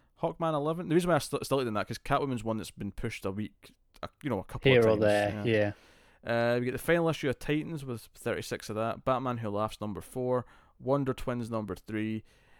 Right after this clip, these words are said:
Speaker 1: and then also out, although we're not covering, is Electric Warriors, uh, number six,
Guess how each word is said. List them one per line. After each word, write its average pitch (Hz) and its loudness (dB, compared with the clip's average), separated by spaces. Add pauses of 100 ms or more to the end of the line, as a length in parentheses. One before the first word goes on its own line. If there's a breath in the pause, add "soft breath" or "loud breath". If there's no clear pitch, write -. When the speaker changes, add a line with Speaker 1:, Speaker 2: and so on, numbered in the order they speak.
(160 soft breath)
Speaker 1:
and 104 -6
then 107 0
also 156 0
out, 123 2
although 117 0
we're 117 0
not 104 -4
covering, 123 -2
is 107 -2
Electric 117 -2
Warriors, 104 -2
uh, 90 -6
number 95 -8
six, - -8